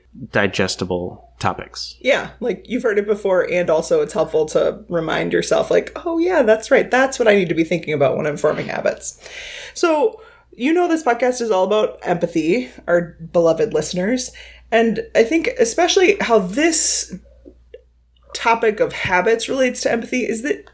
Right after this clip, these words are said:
Speaker 2: I think we can all agree new habits are really tough to form and bad habits can be really tough to break.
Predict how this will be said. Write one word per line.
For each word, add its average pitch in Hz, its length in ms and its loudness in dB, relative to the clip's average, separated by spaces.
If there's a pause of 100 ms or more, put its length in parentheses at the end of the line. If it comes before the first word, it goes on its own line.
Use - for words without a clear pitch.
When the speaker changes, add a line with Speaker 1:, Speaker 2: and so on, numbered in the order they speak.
(120)
Speaker 2:
I 214 40 -6
think 359 260 -4
we 480 100 4
can 381 140 -2
all 302 160 2
agree 196 260 0
new 190 180 2
habits 359 380 2
are 427 140 6
really 165 460 2
tough 170 340 -6
to 185 80 -10
form 233 580 -6
and 202 240 0
bad 151 260 4
habits 311 400 0
can 214 180 2
be 202 140 2
really 143 560 -2
tough - 280 -6
to - 80 -6
break. - 480 -2